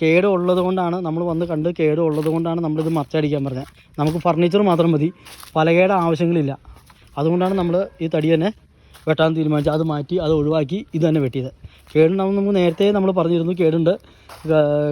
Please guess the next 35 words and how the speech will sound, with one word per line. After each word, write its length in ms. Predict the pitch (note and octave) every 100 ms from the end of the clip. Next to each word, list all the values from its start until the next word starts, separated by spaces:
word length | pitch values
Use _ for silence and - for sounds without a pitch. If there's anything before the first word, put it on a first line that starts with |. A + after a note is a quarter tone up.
| C#3+
കണ്ണും 200 | D#3 D#3+
കുത്തു 120 | D#3+ E3+
പോലെ 120 | E3
തോന്നിക്കുന്നുണ്ട്. 380 | D#3+ D#3 D#3+ D#3
അപ്പോൾ 120 | D#3 D#3
കേടുണ്ടാവും 340 | D3+ E3 D#3
നമ്മൾ 120 | D#3+ D3+
നേരത്തെ 200 | D3 D#3 D3
പറഞ്ഞിരുന്നു. 320 | C#3 C#3 F#3+ - - - - - -
ഇനി 120 | E3 A3
നമ്മൾ 140 | G#3 G3 F#3
തടി 140 | F3+ G3+
മുറിച്ച് 220 | G3 E3+
കഴിയുമ്പോൾ 260 | G#3 F#3+ F3+ E3+ -
ഇനി 120 | D#3+ E3
തലക്കഷ്ണത്തിൽ 440 | E3 F3 F#3+ G#3 G#3
നമുക്ക് 160 | G3+ G3
കേട് 120 | G3+
മനസ്സിലായെന്ന് 400 | F#3 E3 G3 F3+ F3
വിചാരിച്ചോ, 320 | D3+ C3+ B2 - - _ _ -
ഇത് 80 | G3
മു-, 100 | G#3 F#3
കട്ട് 140 | F3
ചെയ്യുമ്പോൾ 220 | A3 G#3 G3
തന്നെ 120 | F#3
ഇതിനകത്ത് 220 | F#3 F3 F3+
വെള്ളം 160 | D3 D#3
വരും. 140 | B2+ - _ _ - - _
അതായത് 320 | C3+ C#3+ D3+ - _ - - - - - - -
തടി 200 | D#3 F3 G#3+ G#3+ - - D#3
കടക്കഷ്ണത്തിൽ 680 | F3 F3+ G3 A#3 G#3 B3 B3+ A#3 G#3
മുറിക്കുമ്പോൾ 360 | F#3 E3+ F#3+ G3+
വരെയും 180 | F3+ G3 G#3 _ _ _ E3
വെള്ളം 160 | D#3 D3+
വരും. 140 | -